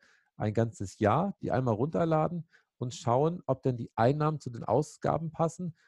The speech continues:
beziehungsweise ob es denn was ist, was übrig bleibt. Weil nur das, was praktisch weniger ausgegeben wird, als eingenommen wird, das ist ja etwas, was zu Vermögen werden kann und dann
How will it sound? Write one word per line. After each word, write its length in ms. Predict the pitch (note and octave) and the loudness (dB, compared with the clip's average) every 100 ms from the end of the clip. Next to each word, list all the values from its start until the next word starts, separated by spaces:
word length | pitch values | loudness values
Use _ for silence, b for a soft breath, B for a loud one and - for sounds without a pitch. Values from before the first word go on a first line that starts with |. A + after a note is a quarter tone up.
| _ | _
beziehungsweise 840 | - B2 C#3 C#3+ C3+ C3+ C3+ C#3 - | -8 -4 -4 -2 2 4 4 2 0
ob 200 | - - | -4 -6
es 100 | - | -2
denn 160 | B2+ B2 | 0 0
was 160 | A#2 | 0
ist, 280 | - D3 - _ | -2 -6 -8 _
was 220 | A#2 - | -4 -4
übrig 380 | - F#3+ D3 B2+ | -8 -4 -2 0
bleibt. 240 | - G2 - | 0 -2 0
Weil 120 | G#2 | 0
nur 180 | A#2 C#3 | 0 0
das, 260 | C3+ - | 0 2
was 220 | B2+ A#2+ - | 0 0 -2
praktisch 360 | A#2 A#2+ G#2+ | -6 -4 -10
weniger 460 | G#2 B2 C#3 A2+ E2 | -8 -4 0 4 4
ausgegeben 640 | A2 D3+ - C3 C#3 C#3 | 4 0 -4 -6 -4 -4
wird, 100 | C#3 | -2
als 160 | A2 - | -2 0
eingenommen 580 | G2+ B2+ D3 C#3 D3 | 0 0 -2 -4 -2
wird, 200 | C#3 D3+ b b b | 0 -2 b b b
das 180 | - A2 | -6 -6
ist 80 | A#2+ | -2
ja 80 | B2+ | -2
etwas, 280 | - C3 - | 0 -4 0
was 180 | B2 - | -2 -2
zu 120 | B2+ | -4
Vermögen 640 | - B2 C3+ E3+ E3+ B2 | 0 0 2 2 0 0
werden 260 | G2 F#2+ F#2+ | 2 2 0
kann 240 | - F#2 | -6 -6
und 140 | F#2 F#2 | -6 -6
dann 220 | G#2 A2 | -6 -8